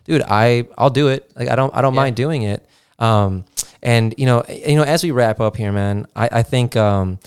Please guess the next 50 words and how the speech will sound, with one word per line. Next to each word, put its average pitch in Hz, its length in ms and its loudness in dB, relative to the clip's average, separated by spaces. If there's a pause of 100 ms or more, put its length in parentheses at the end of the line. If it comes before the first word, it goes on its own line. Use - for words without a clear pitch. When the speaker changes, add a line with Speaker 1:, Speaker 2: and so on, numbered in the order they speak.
(260)
Speaker 1:
one 143 200 4
of 147 60 6
the 135 100 0
things 113 240 0
I, 104 280 2
I, 104 200 0
I 104 160 -4
would 101 160 -2
love 104 200 0
to 104 120 -8
hear, 98 420 -4 (140)
um, 95 520 -4
is, 101 440 -2 (340)
is, - 220 -4 (120)
is 113 320 -2
what, 151 340 0
what 147 160 2
are 170 80 0
some 151 140 -2
of 139 60 -2
the 113 60 -2
big 107 220 -4
strides 95 480 -4
personality-wise 98 1000 -4 (200)
that 113 120 -2
you've 107 180 -2
made, 98 280 -4
let's 104 160 -4
say, 107 160 -2
over 95 200 -4
the 95 60 -6
past 92 440 -6
five 95 300 -4
years? - 480 -10 (180)
And, 117 240 0
and 117 140 0
one 156 160 2
thing, 156 180 -2
I'll, 110 180 2
I'll, 127 200 4
I'll 117 280 2
offer 107 380 0
up 101 120 -4
something 98 380 -6
where 98 220 -4 (300)
my, 113 180 2
my 123 300 -2
biggest 139 260 -2
personality 101 520 -2
flaw 95 440 -2